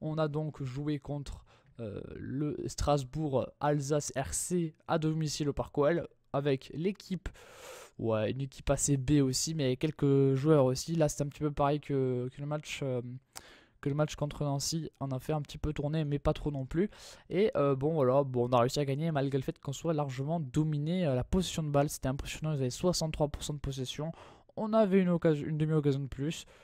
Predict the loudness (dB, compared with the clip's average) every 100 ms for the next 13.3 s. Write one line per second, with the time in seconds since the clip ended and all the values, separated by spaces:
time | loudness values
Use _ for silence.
0 | _ _ -6 -2 2 2 2 2 -2 -8
1 | _ _ _ -12 0 2 2 0 0 0
2 | 0 -6 -4 0 0 0 -4 -8 -16 -16
3 | -6 -4 -4 -6 -10 -10 -2 -2 -2 2
4 | 2 4 0 0 -2 0 2 0 0 -4
5 | -2 0 0 -2 -2 -2 -2 -2 -2 -4
6 | -6 _ 0 2 2 -2 -6 -6 0 2
7 | 2 2 0 -4 -4 -6 -4 -6 -6 -8
8 | -12 _ _ _ _ _ _ _ _ -6
9 | 0 6 6 8 8 10 8 6 6 6
10 | 6 -4 0 2 8 8 10 8 4 -6
11 | -2 0 0 0 -2 -2 0 2 2 -2
12 | 0 0 0 0 2 0 -2 -4 0 4
13 | 4 4